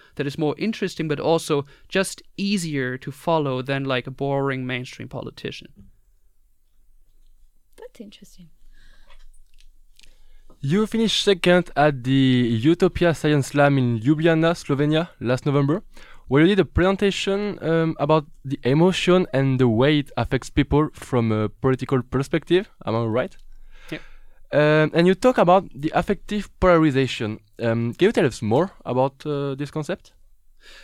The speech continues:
Speaker 1: Yeah, so affective polarization is what I just meant, right?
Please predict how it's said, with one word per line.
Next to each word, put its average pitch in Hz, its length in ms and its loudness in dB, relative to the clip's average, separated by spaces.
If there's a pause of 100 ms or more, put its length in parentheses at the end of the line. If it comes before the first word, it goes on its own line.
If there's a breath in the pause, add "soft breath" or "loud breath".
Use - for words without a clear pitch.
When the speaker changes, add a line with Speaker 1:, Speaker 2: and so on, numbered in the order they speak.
(120 soft breath)
Speaker 1:
Yeah, 190 280 4
so 180 360 2
affective 220 380 0
polarization 165 480 0
is 143 180 -4
what 147 140 2
I 143 60 0
just 139 220 -4
meant, 139 280 -4
right? 147 200 0